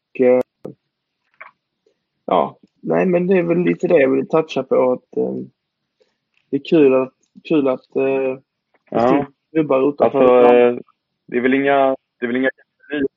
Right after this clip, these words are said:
Speaker 2: ja, det är väl inga jättenya siffror så där egentligen, att, eh, Juventus har ungefär lika många, eh, supportrar som Inter och Milan tillsammans. Men sen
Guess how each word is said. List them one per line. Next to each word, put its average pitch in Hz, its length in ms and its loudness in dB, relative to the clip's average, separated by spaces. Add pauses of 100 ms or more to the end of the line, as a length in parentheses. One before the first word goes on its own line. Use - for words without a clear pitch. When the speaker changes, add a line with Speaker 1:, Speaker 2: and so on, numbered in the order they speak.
(1600)
Speaker 2:
ja, 104 240 -14 (240)
det 110 60 -10
är 120 100 -4
väl 131 120 0
inga 131 200 -4
jättenya 131 680 -4
siffror 110 260 -8
så - 120 -14
där 104 180 -2
egentligen, 107 480 -6
att, - 240 -10
eh, 101 160 -6 (520)
Juventus 110 440 0
har 104 200 0
ungefär 104 360 -2
lika 101 280 -6
många, 101 480 -8 (680)
eh, 101 260 -2
supportrar 98 680 -2
som 98 320 -4
Inter 101 420 -8
och 101 60 -4
Milan 98 300 -6
tillsammans. 101 580 -6 (520)
Men 107 140 -4
sen 113 480 -4